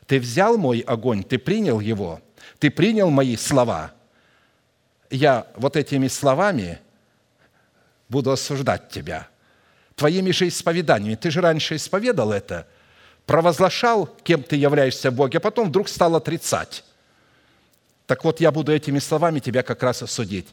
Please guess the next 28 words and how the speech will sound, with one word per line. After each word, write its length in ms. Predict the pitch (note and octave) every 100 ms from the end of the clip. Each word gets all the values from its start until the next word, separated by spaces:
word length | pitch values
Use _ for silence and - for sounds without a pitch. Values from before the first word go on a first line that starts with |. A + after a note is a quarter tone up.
| _
Вот 200 | - C#3
этим 220 | E3+ - C3
мечом 640 | C3 C#3 - B3 A#3 G3+ - _ _ _ _
я 200 | A#2 D#3
тебя 260 | - B2
и 180 | C#3 C#3+
убью». 540 | B2+ A#2+ A#2 F#2+ E2+ - _ _ _ _ _ _ _ _ _ _ _ _ _ _ _ _ _ _ _ _ _ _ _ _ _ _ - -
Матфея 420 | D3+ D#3 - F3+
двенадцать, 480 | C#3+ D3+ D3+ D3+ C#3+
тридцать 220 | D3 C#3
четыре, 500 | - - D3+ C#3 C3 G#2 - - _
тридцать 260 | C#3+ C3+
семь: 400 | - - A#2+ E2+ - _ _ _ _ _ _ _ _ -
«Порождение 560 | D#3 E3 C#3 F3 E3
ехиднины, 580 | E3 E3+ G3+ E3+ C#3+ C#3
как 220 | D#3+ D3+
вы 80 | D3+
можете 320 | D#3 C3 C3+
говорить 360 | C3+ C#3+ C#3+ A#2+
доброе, 280 | D#3+ D3+ D3
будучи 360 | C#3 C#3 -
злы? 380 | C3 C#3+ A#2 D2+ - _ _ - -
Ибо 240 | D3 D#3
от 140 | D#3
избытка 420 | D#3+ C#3 F3 - D3+
сердца 400 | - F3 - A#2
говорят 380 | B2 A#2+ A2+
уста. 460 | A2+ - - E2 D2+